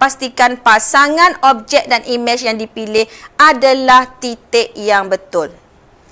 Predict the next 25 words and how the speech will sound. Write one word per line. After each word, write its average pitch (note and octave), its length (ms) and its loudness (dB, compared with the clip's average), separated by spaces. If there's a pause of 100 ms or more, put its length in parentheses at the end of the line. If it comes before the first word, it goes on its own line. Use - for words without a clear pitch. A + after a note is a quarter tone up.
(120)
Jika F#3 240 -10
titik A3 320 -4
yang D4 160 -2
dipilih D4+ 240 -2
salah, E4+ 320 2 (320)
menghasilkan A#3 720 -2 (400)
pergerakan C4 800 2
translasi G#3+ 560 -4
kita G#3 320 -10
juga G3 400 -6
adalah F#3 320 -6
salah. D#3 320 -4 (960)
Maka C4+ 400 -2
kita G3+ 240 -8
gerakkan F3+ 640 0 (400)
daripada F#3 480 -4
bucu B3 240 -8
tersebut D4 560 -4
ke C4 80 0
bucu B3+ 400 -6
di A#3+ 80 -2
atas, E4+ 400 2 (400)
gerakkan D4 560 2
secara C#4 640 2
mengufuk B3 560 -2